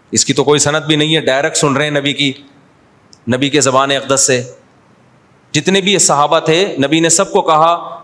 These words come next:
عصر کی نماز جب تک بنو قریظہ نہ پہنچ جاؤ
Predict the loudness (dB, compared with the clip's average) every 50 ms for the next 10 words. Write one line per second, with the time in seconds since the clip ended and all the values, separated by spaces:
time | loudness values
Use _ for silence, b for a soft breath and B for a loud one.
0 | -12 _ -2 -2 0 2 0 0 0 -2 0 0 0 0 2 2 2 2 0 0
1 | -2 -4 -2 -2 -2 -2 -4 -2 -2 -2 -2 -2 -2 0 0 2 0 0 0 0
2 | 2 2 0 0 0 -2 0 0 0 0 0 2 2 2 2 2 0 -2 -2 0
3 | 0 0 -2 -2